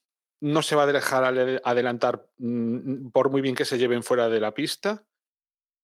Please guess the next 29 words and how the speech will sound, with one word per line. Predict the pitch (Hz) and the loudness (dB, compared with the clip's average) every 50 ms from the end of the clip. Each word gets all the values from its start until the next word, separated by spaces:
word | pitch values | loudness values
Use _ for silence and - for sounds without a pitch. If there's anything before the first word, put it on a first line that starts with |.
| _ _ _ _ _ _ _ _ | _ _ _ _ _ _ _ _
y | - 110 107 107 113 - 139 | -8 -6 -6 -6 -6 -4 -4
es | 127 | -2
lo | 120 113 | -2 -2
que | - 101 98 | -2 -2 -6
hay, | 104 107 117 - _ _ _ _ _ _ _ _ _ _ _ _ _ | -6 -6 -8 -14 _ _ _ _ _ _ _ _ _ _ _ _ _
es | - 139 117 | -6 -6 -2
lo | 113 110 - | -2 -4 -4
que | - 92 87 | -4 -8 -8
hay. | 87 90 87 87 - - _ _ _ _ _ _ _ _ _ _ _ _ _ _ _ _ _ _ _ _ - - | -8 -10 -12 -16 -20 -20 _ _ _ _ _ _ _ _ _ _ _ _ _ _ _ _ _ _ _ _ -14 -8
Me | 165 139 139 147 139 | -4 -2 0 0 2
parece | - 135 135 156 156 151 - 170 160 143 | 2 4 4 4 2 2 2 0 0 2
que | - 147 147 143 143 139 135 131 127 127 120 110 - | 2 2 4 4 4 2 2 2 0 -2 -4 -6 -8
con | - - 139 131 | -2 -2 0 0
respecto | 131 135 - - - 143 123 123 - - 135 131 131 131 | 0 -2 -4 -2 -4 -4 -4 -2 -2 0 4 4 4 4
al | 131 127 127 127 127 123 | 4 4 2 2 0 0
Verstappen | 120 131 127 120 - - 143 135 135 - 139 135 135 127 | 2 2 0 0 0 0 0 0 2 0 -2 -2 -2 -2
que | 127 123 | -4 -2
conocimos | - 127 120 123 123 - - 127 123 123 123 127 120 - - - _ - _ _ | 0 0 -2 -2 -4 -4 -4 -2 -2 -2 -2 -2 -4 -6 -10 -10 _ -20 _ _
cuando | - 135 123 117 120 | -2 -2 0 2 2
llegó | 117 117 113 123 | 2 2 2 2
a | 123 | 0
la | 117 | 0
Fórmula | - 127 120 117 120 123 120 117 | -2 -2 -2 0 0 2 2 2
uno | 123 131 127 123 120 120 120 | 2 2 0 0 -2 -2 -2
y | 113 107 | -4 -2
con, | - 117 117 113 113 110 107 101 107 _ _ _ _ - - _ _ _ _ _ _ _ _ _ _ _ _ _ _ _ | -2 -2 -2 -2 -4 -4 -6 -8 -10 _ _ _ _ -20 -20 _ _ _ _ _ _ _ _ _ _ _ _ _ _ _
con | - 131 120 120 | -2 -2 -2 0
poca | 113 135 123 131 127 123 127 | 0 0 0 2 2 2 2
experiencia, | 123 - - - 117 117 120 127 127 123 110 - - 123 120 120 117 117 117 104 | 0 -2 -2 -2 -2 0 2 0 0 -2 -4 -4 0 0 2 2 2 0 -2 -4